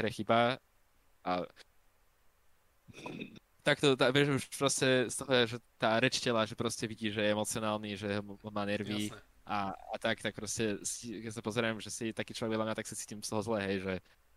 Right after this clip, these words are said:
Speaker 1: nechcem, aby sa nedarilo, lebo nechcem, aby môj spoluhráč, s ktorým žijem, mal takúto náladu.
Speaker 2: Jasné.
Speaker 1: A v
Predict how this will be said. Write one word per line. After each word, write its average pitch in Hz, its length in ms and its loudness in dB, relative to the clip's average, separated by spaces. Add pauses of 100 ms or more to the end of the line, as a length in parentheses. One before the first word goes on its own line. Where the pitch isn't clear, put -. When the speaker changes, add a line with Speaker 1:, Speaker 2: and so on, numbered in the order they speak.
(320)
Speaker 1:
nechcem, 101 280 -4
aby 92 160 -2
sa 101 120 -4
nedarilo, 101 360 2
lebo 92 200 0
nechcem, 98 240 -4
aby 92 120 -2
môj 92 200 -2
spoluhráč, 98 400 0
s - 60 -10
ktorým 95 180 -8
žijem, 98 240 -2 (200)
mal 92 160 -4
takúto 95 320 -8
náladu. 95 360 0
Speaker 2:
Jasné. - 360 -12 (120)
Speaker 1:
A 92 200 2
v - 60 -14